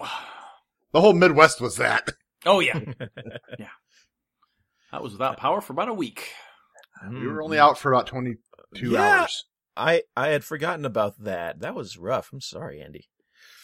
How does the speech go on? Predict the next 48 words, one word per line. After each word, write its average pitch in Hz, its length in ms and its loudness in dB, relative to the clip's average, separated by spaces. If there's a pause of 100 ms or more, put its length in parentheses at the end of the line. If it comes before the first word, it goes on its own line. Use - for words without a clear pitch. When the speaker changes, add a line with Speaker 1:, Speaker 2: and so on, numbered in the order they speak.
(180)
Speaker 2:
Yeah, 330 120 -10
it's - 140 -6
fine. 110 440 -8
I 190 100 0
slept 233 280 -4
on 151 60 0
my 120 100 -4
couch 113 320 -8
mostly. 95 420 -12 (260)
Speaker 3:
<laughs> - 220 -20
Speaker 1:
I 127 300 -12 (380)
mean, 107 120 -8
you 113 100 -4
Speaker 2:
It - 40 -4
Speaker 1:
coulda 196 120 6
Speaker 2:
was 190 100 4
Speaker 1:
come 175 100 6
Speaker 2:
very 190 140 4
Speaker 1:
here. - 180 2
Speaker 2:
warm. 127 380 0 (120)
I 247 120 6
know, 165 80 4
I 156 80 6
coulda 233 200 -2
come. 131 140 -2
I 175 100 4
had 180 100 -2
a 117 60 -4
lot 101 160 -6
of 92 60 -8
options, 92 400 -12
but 107 160 -12
Speaker 1:
Yeah, 135 100 6
you 147 140 4
had 147 80 8
Speaker 2:
also 117 40 -2
I - 20 -2
Speaker 1:
places 113 180 2
Speaker 2:
was 110 80 -6
Speaker 1:
to 110 60 -6
Speaker 2:
like, 107 100 -2
Speaker 1:
go. 92 200 -6 (480)
Speaker 2:
but 185 80 -2
I 185 40 4
was 175 120 2
also 143 220 0
like, 113 240 -6
"Eh, 139 280 -6